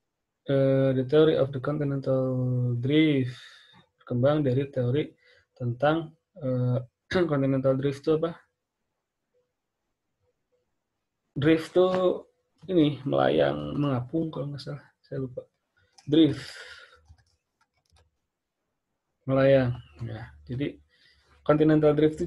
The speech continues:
jadi <clears throat> benua, teori benua yang melayang. Gitu. Jadi pertama kali teorinya dulu tuh tentang pergerakan benua itu berevolusi. Awalnya, teori yang awal itu adalah teori continental drift,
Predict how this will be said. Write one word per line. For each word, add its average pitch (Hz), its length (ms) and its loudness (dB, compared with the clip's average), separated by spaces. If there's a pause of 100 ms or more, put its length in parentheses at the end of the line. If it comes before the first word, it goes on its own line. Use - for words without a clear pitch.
jadi 185 120 0 (520)
<clears throat> 190 140 4
benua, 160 380 4 (280)
teori 151 480 4 (240)
benua 151 380 4
yang 160 100 2
melayang. 143 440 2 (200)
Gitu. 113 220 -16 (1120)
Jadi 135 160 0
pertama 139 320 0
kali 135 480 0
teorinya 135 460 4
dulu 131 240 0
tuh 175 100 -8
tentang 139 560 -10 (1120)
pergerakan 131 560 -4
benua 135 320 -4
itu 135 300 -6 (160)
berevolusi. 131 720 -6
Awalnya, 143 580 -2 (160)
teori 143 240 0
yang 151 80 -4
awal 151 320 2
itu 160 140 -4
adalah 151 180 -2
teori 151 300 -6
continental 139 560 -8
drift, 127 340 -4